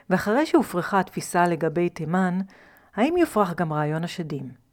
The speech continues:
האם סבתא צדקה גם בזה?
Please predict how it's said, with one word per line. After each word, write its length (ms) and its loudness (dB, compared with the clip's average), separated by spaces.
האם 260 0
סבתא 360 -6
צדקה 600 -4
גם 200 -4
בזה? 260 0